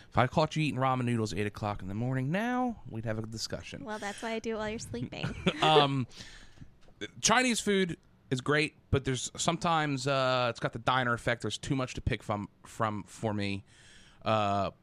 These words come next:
Speaker 1: but you can always fa-, it, it, it depends on the, on the restaurant itself and, um, knowing what not to do. Because one thing I always get upset with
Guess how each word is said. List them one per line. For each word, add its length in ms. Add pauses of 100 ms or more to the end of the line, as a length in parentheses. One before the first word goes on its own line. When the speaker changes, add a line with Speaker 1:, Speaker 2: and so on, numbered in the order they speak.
(280)
Speaker 1:
but 80
you 80
can 100
always 380
fa-, 340
it, 160
it, 160
it 120
depends 380
on 160
the, 220
on 160
the 100
restaurant 460
itself 500 (500)
and, 600
um, 460 (1500)
knowing 280
what 140
not 200
to 60
do. 120
Because 300
one 220
thing 220
I 120
always 220
get 240 (380)
upset 500
with 320